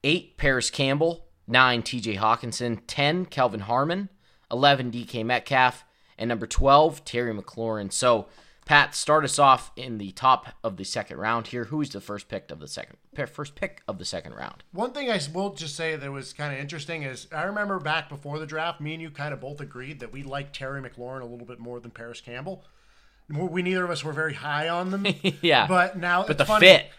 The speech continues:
Speaker 2: It, if it's funny, yeah, the fit. Now we, we bumped Paris Campbell back up over Terry McLaurin, and we have Terry McLaurin high, even
Speaker 1: That's a
Speaker 2: though
Speaker 1: good
Speaker 2: they,
Speaker 1: point.
Speaker 2: there are a lot of wide receivers we liked over these kind
Speaker 1: Yep,
Speaker 2: of guys.
Speaker 1: that's a good point.
Speaker 2: All right.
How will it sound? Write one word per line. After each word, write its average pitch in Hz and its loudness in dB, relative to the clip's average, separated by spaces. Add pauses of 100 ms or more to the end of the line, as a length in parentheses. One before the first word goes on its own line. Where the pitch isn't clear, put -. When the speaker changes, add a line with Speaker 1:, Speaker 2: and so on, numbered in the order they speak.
(100)
Speaker 2:
It, 190 -6
if 151 -8
it's - -10
funny, 277 0
yeah, 233 4
the 185 0
fit. 247 -2
Now 185 2
we, 185 0
we 156 -8
bumped 180 0
Paris 185 -2
Campbell 196 -2
back 165 -2
up 165 -6
over 165 -6
Terry 170 -4
McLaurin, 175 -4
and 185 -6
we 180 -2
have 156 -4
Terry 151 -6
McLaurin 147 -8
high, 143 -6
even 131 -12
Speaker 1:
That's 127 -8
a - -8
Speaker 2:
though 123 -4
Speaker 1:
good 110 -2
Speaker 2:
they, 92 -4
Speaker 1:
point. 87 -6
Speaker 2:
there 147 -8
are 143 -6
a 139 -8
lot 160 -4
of 156 -6
wide 151 -4
receivers 143 -12
we 143 -10
liked 139 -10
over 135 -12
these 104 -20
kind 104 -10
Speaker 1:
Yep, - -14
Speaker 2:
of 101 -20
guys. 104 -18
Speaker 1:
that's 95 -18
a - -14
good 113 -6
point. 101 -8 (440)
Speaker 2:
All 180 -8
right. 170 -4